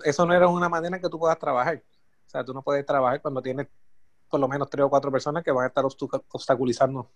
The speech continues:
todo lo que tú quieras hacer. Eh, y yo estoy ahí por la institución, y si mi presencia allí, aunque yo entienda que estoy bien,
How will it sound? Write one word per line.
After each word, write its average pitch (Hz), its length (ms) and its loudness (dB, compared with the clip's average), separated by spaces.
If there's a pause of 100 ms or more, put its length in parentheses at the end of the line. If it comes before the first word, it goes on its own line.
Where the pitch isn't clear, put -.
(260)
todo 127 260 2
lo 123 60 -4
que 127 100 -6
tú 120 140 -6
quieras 131 260 2
hacer. 147 220 -8 (760)
Eh, 131 520 -2
y 135 520 2
yo 131 140 4
estoy 147 220 6
ahí 143 140 8
por 180 160 6
la 156 60 6
institución, 139 560 -4
y 131 60 -2
si 123 260 -2 (160)
mi 147 200 2
presencia 139 640 6
allí, 151 280 4 (200)
aunque 127 300 -2
yo 120 120 -2
entienda 147 420 -4
que 139 60 -6
estoy 135 200 -2
bien, 113 240 -6